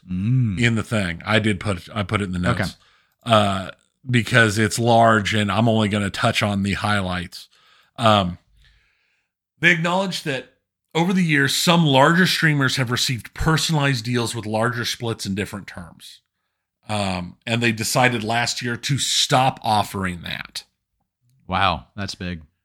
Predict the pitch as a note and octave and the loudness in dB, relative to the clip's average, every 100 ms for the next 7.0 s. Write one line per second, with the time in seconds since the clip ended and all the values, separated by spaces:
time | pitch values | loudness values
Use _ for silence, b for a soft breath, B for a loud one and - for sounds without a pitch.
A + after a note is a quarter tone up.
0 | _ _ - - B2 G#2+ G2 F#2 F2+ _ | _ _ -10 -6 -4 -4 -4 -8 -14 _
1 | _ _ _ _ A2 G#2 G#2 G#2 B2 B2+ | _ _ _ _ -12 -8 -10 -6 0 2
2 | B2+ B2+ B2 C3 D#3+ E3+ C#3+ B2+ D#3+ A3+ | 4 4 4 2 2 2 0 0 2 2
3 | - C3 A#2+ - - - _ _ _ _ | 2 0 -4 -4 -8 -8 _ _ _ _
4 | C#3 C3+ C#3+ C#3+ B2+ A#2+ C3+ B2+ A#2+ - | 0 4 6 6 4 0 0 0 -4 -4
5 | C3 C3 B2+ B2 A#2+ A2+ A2+ A2+ A2+ A2 | -2 0 0 -2 -2 -2 -2 -2 -4 -4
6 | A2 G#2 - F#2 F2+ F#2 F2 D#2+ E2+ | -6 -8 -12 -12 -8 -8 -8 -12 -20